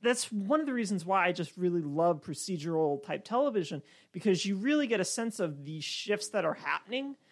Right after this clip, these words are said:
within the T V landscape. Like, X-Files is another really good example of something that spanned a decade, and you get a real sense of the shifts in styles and tones and production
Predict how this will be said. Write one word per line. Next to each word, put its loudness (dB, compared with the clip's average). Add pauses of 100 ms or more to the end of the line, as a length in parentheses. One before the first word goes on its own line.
(400)
within 4
the 4 (640)
T -2
V 2
landscape. 6
Like, 2
X-Files 4
is -2
another 4
really 2
good 0
example 0
of -2
something -8
that -8
spanned -4
a -2
decade, 0
and -4
you -6
get 2
a 4
real 0
sense -6
of -4 (600)
the 2
shifts -2
in -2 (580)
styles 4
and -6
tones -2
and -8
production -8